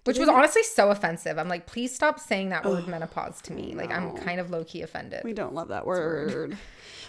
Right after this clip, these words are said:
Speaker 2: But wait, do they know why?
Speaker 1: Like, secondary to a B twelve deficiency coupled with, um, my iron stores and periods.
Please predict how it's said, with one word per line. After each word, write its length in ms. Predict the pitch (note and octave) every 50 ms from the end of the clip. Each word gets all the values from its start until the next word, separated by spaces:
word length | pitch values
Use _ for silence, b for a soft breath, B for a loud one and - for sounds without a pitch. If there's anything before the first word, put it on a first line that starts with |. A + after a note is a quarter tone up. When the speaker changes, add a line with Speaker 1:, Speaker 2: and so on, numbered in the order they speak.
| B
Speaker 2:
But 140 | - A#3 -
wait, 360 | F#3+ A3+ A3+ G#3 - - G3+
do 100 | G3 -
they 100 | G#3+ A#3
know 140 | A#3+ C#4+ E4
why? 460 | B3 C#3+ C#3+ D#3+ D#3+ E3+ F3 F#3+ G3+ - - -
Speaker 1:
Like, 160 | A3+ A3+ A3
secondary 420 | - - B3 A#3+ C#4+ C#4 C#4 C#4 B3
to 100 | C4 B3+
a 20 |
B 200 | G#3 E3+ F#3 F#3+ F#3
twelve 260 | - - F3+ F3 F3
deficiency 720 | F3 F3 - G3 F#3+ - - G3 F#3 - - G3+ G3 F#3 F3
coupled 480 | - - F3+ - - E3 E3+ D#3+ D#3+ D3
with, 360 | D3+ E3 D#3+ D#3 D#3 D3+ D3+ _ _ b b b b b b b b b b b b _ _ _ _ _ _ _ -
um, 580 | F3+ F#3 F3 E3 D#3 D3 C#3+ C#3 D3 - - - _ _
my 240 | - E3+ E3 D#3+ - -
iron 340 | - E3+ E3+ F3 F3 F3 E3
stores 520 | - - - F3+ F3 E3+ E3+ E3+ D#3 D#3+
and 220 | - D#3+ D#3 D3+
periods. 760 | D3+ - E3+ D#3+ D#3+ D3+ D3+ D3+ D3+ D3+ D3+ D3+ - - -